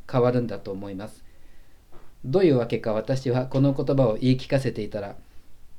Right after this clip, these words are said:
今まで見たことのないような赤い口内炎ができてしまって、すごく弱った感じになった。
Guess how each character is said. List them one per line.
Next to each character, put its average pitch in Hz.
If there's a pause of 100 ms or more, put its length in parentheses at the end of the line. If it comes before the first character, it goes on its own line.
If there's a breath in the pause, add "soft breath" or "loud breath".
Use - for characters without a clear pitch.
今 147
ま 156
で 123
見 135
た 135
こ 135
と 117
の 113
な 117
い 117
よ 104
う -
な 107
赤 131
い 131
口 139
内 131
炎 107
が 104
で 127
き 131
て 113
し -
ま 104
っ 101
て、 117
す -
ご 156
く 107
弱 120
っ 131
た 117
感 113
じ 104
に 104 (280 soft breath)
な 127
っ -
た。 -